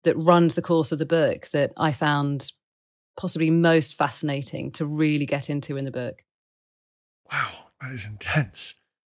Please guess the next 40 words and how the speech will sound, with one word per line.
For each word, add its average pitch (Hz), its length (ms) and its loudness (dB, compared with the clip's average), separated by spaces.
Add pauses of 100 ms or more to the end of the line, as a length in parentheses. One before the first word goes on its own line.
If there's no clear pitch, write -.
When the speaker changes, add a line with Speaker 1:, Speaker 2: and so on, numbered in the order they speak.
Speaker 2:
Thank 165 280 -2
you 127 320 0 (160)
very 131 240 2
much, 113 400 -6
Helena, 117 260 -6
for 117 100 -12
coming 117 240 -6
on 110 40 -4
Speaker 1:
Thank 208 160 0
Speaker 2:
this - 100 -4
Speaker 1:
you. 240 220 4
Speaker 2:
podcast. 147 320 0
How 151 160 4
can 143 260 -4
people 123 260 -8
get 110 100 -10
hold 110 180 -8
of 107 40 -8
this 98 120 -10
book? - 340 -14 (320)
Speaker 1:
It's - 400 4
out 170 200 4
now. 170 440 6
Speaker 2:
And 131 120 -2
it's 135 120 -8
called? 127 380 -2 (240)
Speaker 1:
It's - 160 4
called 202 420 6
Tunnel 214 240 6
Twenty-nine, 190 880 4 (220)
and 165 400 4
there 175 160 6
are 160 40 4
some 165 300 4
fantastic - 840 -2 (260)
Waterstones 180 580 4
window 180 360 4
displays 131 720 -2
with 156 180 -2
photographs. 170 880 4